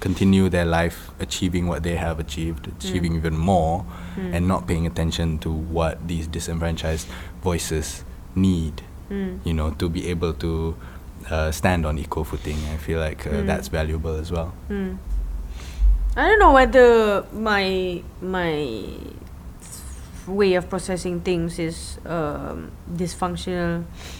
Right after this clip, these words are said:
Speaker 2: Meaning macam, I don't, I try to ignore gender as much as possible, because if I want to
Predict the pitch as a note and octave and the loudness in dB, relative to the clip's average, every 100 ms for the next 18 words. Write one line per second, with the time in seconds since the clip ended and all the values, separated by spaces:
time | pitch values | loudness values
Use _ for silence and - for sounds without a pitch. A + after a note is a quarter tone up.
0 | - F#3+ F#3+ F#3+ F#3 F3+ F3+ F3 F3 - | -6 0 2 2 0 0 0 0 -4 -8
1 | - - - - - - - - - G#3+ | -12 -14 -14 -14 -14 -14 -16 -14 -2 2
2 | A3+ C#4 A#3 - - - - - - G3 | 6 6 6 2 -10 -10 -12 -12 -2 4
3 | G#3+ A3 - C4 A#3+ A3 A3+ F3+ F#3+ F#3+ | 6 4 4 8 10 10 4 2 4 2
4 | F#3+ F3+ E3+ E3+ E3+ E3 D#3+ D#3 - E3 | 2 2 4 2 2 2 2 0 -2 -6
5 | F3 E3+ E3 - E3+ E3 E3+ E3 D#3+ E3 | -4 -6 -8 -6 -6 -6 -4 -2 -2 -2
6 | F3+ F3+ F3 F#3+ G3 G#3 G3+ F#3+ F3 E3+ | -4 -2 0 2 2 2 0 -2 -2 -4